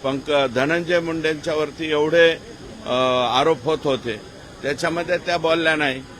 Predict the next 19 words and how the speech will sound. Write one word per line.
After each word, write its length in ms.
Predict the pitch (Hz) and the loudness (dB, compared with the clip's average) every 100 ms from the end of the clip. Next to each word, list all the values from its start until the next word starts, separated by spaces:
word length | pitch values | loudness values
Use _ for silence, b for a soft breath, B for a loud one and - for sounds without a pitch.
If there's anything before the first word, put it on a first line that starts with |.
| - - 110 | -20 -18 0
ज्यावेळेस 500 | 143 151 165 185 160 | 4 4 4 2 2
धनंजय 460 | 156 160 170 180 185 | 0 0 -2 -2 -2
मुंडेंचं 580 | 180 170 175 160 180 | -2 0 -2 0 -4
मंत्रिपद 540 | 160 170 156 196 190 202 | -2 -4 -2 -4 2 0
गेलं 400 | 190 185 170 120 - - - - - | 4 4 4 0 -4 -16 -18 -18 -2
त्याच्यानंतर 680 | 156 160 185 185 185 180 196 | -2 0 -2 0 -4 0 0
ते 200 | - 190 | 2 0
म्हणतात 400 | 185 156 170 147 - - 160 | 0 0 -2 -4 -6 -12 -8
उशीर 320 | 165 180 170 | -4 -2 0
झाला, 480 | 156 147 156 151 147 - - - - - | 2 4 4 2 0 -10 -20 -20 -20 -8
मग 80 | 151 | -2
ह्यांना, 520 | 156 160 165 160 151 | 0 2 2 4 2
अ, 100 | 143 135 131 123 120 113 110 98 90 85 - - | 0 0 -2 -2 -2 -4 -6 -8 -12 -14 -16 -8
स-, 540 | 110 107 101 92 87 80 - - | -6 -4 -6 -8 -10 -14 -18 -12
म्हणजे 540 | 104 120 131 120 107 98 - - - | -6 -2 0 0 -2 -6 -12 -18 -14
शपथच 560 | - 180 185 190 196 180 | -2 0 2 0 0 0
द्यायला 340 | 175 175 170 | 4 4 4
नको 340 | 165 160 156 151 | 0 -2 0 2
होती, 420 | 143 127 143 | 2 0 -4